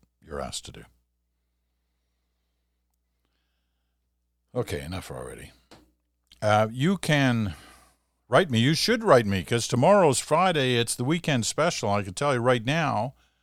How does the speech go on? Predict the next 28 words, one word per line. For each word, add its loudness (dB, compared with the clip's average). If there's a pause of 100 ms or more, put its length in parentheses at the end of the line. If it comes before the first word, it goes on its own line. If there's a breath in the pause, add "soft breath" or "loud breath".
(600)
I'm -4
looking -4
for -6
some -6 (680)
emails -2
from -2
you. -6 (1000)
And -2
I 2
always 4
like 2
to -6
get 0
emails 2
from -2
those 0
who -4
haven't -4
written -4
before. -6 (540)
So -4
if -6
something -4
has -4
engaged -2
you -4
this -2
week, -4